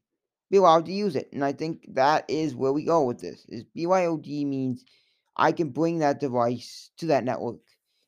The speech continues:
and log in. Now, schools and places have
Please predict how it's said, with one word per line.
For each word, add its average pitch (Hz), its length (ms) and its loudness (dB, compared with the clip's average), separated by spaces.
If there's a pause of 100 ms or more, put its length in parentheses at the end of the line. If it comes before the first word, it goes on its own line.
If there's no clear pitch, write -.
and 135 340 -4 (100)
log 117 380 -4
in. - 120 -20 (2500)
Now, 120 160 -8
schools 214 640 2
and 151 360 0
places 143 380 -2
have 127 360 2